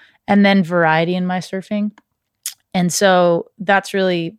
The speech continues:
down at Bell's what I've been working on a ton. Um, there's a lot of really incredible waves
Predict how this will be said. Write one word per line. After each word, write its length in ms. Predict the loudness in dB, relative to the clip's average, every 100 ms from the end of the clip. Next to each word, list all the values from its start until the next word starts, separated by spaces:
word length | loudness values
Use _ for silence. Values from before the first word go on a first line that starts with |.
| _
down 200 | -6 -4
at 80 | -4
Bell's 280 | -2 -2 -4
what 100 | -6
I've 260 | -6 -10 _ -14
been 140 | -10
working 340 | -10 -10 -10
on 160 | -10 -12
a 80 | -14
ton. 480 | -12 -8 -8 -10 -14 -18
Um, 440 | -16 -14 -14 -16 _
there's 200 | -10 -8
a 60 | -8
lot 220 | -6 -6
of 180 | -8 -6
really 280 | -4 -2 -2
incredible 480 | -6 -8 -6 -4
waves 540 | -4 -2 -2 -6 -16